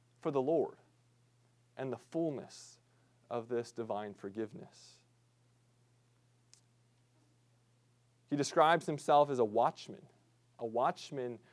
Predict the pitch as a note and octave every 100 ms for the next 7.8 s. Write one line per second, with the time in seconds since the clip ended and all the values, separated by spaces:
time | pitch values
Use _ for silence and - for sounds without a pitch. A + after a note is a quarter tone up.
0 | _ _ _ _ - C3+ C3 B2+ D3+ D3+
1 | D3 B2+ B2+ D3 C3+ A2+ A#2 - A#2 A2
2 | C3+ D#3 D#3+ D3 C3 B2 A2+ G#2+ G#2+ F#2+
3 | - _ _ _ _ _ _ _ _ _
4 | - - A#2+ A#2 - B2 A#2 A2+ A2 C#3+
5 | D3 D#3 C3+ A#2 A#2 A#2 A2 A#2 B2 C#3
6 | - C3+ D3 D3+ C3 A#2+ A2 A#2+ C#3 A#2+
7 | C3+ A#2+ G#2 G#2+ G#2+ E3 -